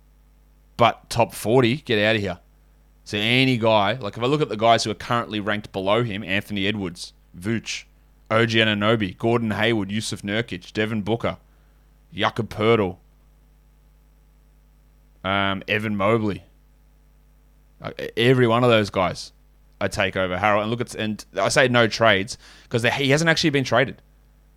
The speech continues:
for anything that made any sense when I was looking at the trade market on Yahoo. There was a couple there which were clear, um,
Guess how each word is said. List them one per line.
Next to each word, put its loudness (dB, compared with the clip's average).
for -2
anything -2
that -4
made -2
any -6
sense -4
when -6
I -4
was -6
looking -8
at -10
the -12
trade -4
market -6
on -6
Yahoo. -4
There -6
was -4
a -6
couple -2
there -2
which -6
were -8
clear, -4
um, -8